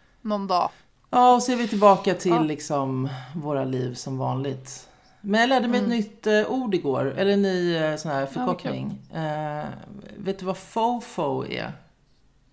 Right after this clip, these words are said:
Speaker 1: Ja, men, det är ju, det är faktiskt, eh, eh,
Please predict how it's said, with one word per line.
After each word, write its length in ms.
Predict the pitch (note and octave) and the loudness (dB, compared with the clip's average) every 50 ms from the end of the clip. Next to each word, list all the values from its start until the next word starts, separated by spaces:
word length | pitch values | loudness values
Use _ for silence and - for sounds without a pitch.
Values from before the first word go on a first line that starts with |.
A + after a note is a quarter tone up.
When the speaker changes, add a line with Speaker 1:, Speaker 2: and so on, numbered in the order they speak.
| _ _ _ _ _ _ _ _ _ _ _ _ _ | _ _ _ _ _ _ _ _ _ _ _ _ _
Speaker 1:
Ja, 100 | - - | -12 -8
men, 200 | A3+ A#3 A#3+ G#3+ - - - - - - - - _ _ _ _ | -6 -6 -8 -8 -10 -16 -18 -18 -18 -20 -20 -20 _ _ _ _
det 120 | G3+ A#3+ | -6 -4
är 40 | A#3+ A#3+ A#3+ | -4 -2 -2
ju, 60 | A3+ A3+ - - - _ | -4 -4 -6 -12 -18 _
det 160 | - G3+ A3+ | -12 -8 -6
är 100 | A3+ A#3 | -4 -4
faktiskt, 680 | A#3 - A3 G#3 - _ - F#3+ G3+ - - - - - | -4 -6 -8 -8 -8 _ -12 -12 -10 -10 -10 -12 -6 -4
eh, 300 | G3 F#3 F3 F3+ F3 F3 | -2 0 2 2 0 0
eh, 460 | - - - - F#3+ F#3 F3 F3 F3 | -2 -4 -6 -6 -2 -2 0 0 0